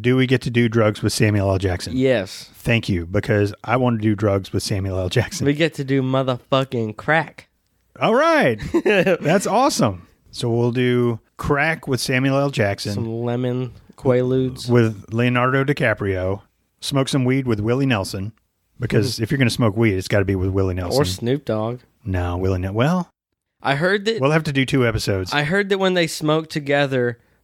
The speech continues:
Speaker 2: that Willie Nelson kept going after Snoop Dogg tapped out.
Speaker 1: Willie Nelson probably started smoking right out of the womb.
Speaker 2: <laughs> Maybe.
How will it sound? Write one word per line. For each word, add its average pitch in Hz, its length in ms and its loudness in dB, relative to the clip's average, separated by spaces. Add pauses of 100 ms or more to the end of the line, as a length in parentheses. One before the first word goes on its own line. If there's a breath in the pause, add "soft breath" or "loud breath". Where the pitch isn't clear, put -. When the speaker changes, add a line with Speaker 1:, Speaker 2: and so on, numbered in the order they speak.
Speaker 2:
that 127 420 0
Willie 143 320 2
Nelson 131 640 0 (440)
kept 131 240 0
going 123 320 2
after 117 360 -4
Snoop 120 280 -2
Dogg 117 240 0
tapped 113 300 -2
out. 113 260 0 (240)
Speaker 1:
Willie 196 300 0
Nelson 175 400 0
probably 139 200 2
started 120 240 0
smoking 123 320 0
right 113 160 2
out 110 120 2
of 98 60 -6
the 95 60 -4
womb. 95 340 -2 (300)
Speaker 2:
<laughs> - 1300 0 (720 loud breath)
Maybe. 123 480 0